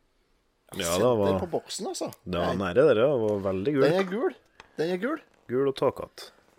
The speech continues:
Speaker 2: Gul og litt, eh, tåkete, ja. Ikke, ikke direkte uklar, men litt tåkete, ja. Det er godt, eh, ja, tåkete igjen. Og lukter jo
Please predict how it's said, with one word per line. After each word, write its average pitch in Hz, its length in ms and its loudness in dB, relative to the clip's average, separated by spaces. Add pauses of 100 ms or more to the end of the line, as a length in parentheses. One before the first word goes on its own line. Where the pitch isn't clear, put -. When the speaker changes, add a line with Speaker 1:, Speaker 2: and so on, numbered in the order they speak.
(320)
Speaker 2:
Gul 240 260 -4
og 214 380 -2
litt, - 360 -14
eh, 208 440 2
tåkete, 202 380 -4
ja. 254 100 0
Ikke, 202 400 -4
ikke 196 300 -4
direkte 160 600 -4
uklar, 185 680 -6
men 220 240 -10
litt 220 240 -14
tåkete, - 560 -6
ja. - 20 -14 (200)
Det - 100 -4
er 208 160 -4
godt, 196 480 -10
eh, 196 560 -6
ja, 277 100 -6 (320)
tåkete - 380 -8
igjen. - 100 -14 (920)
Og 190 320 0 (880)
lukter 170 320 -2
jo 123 160 4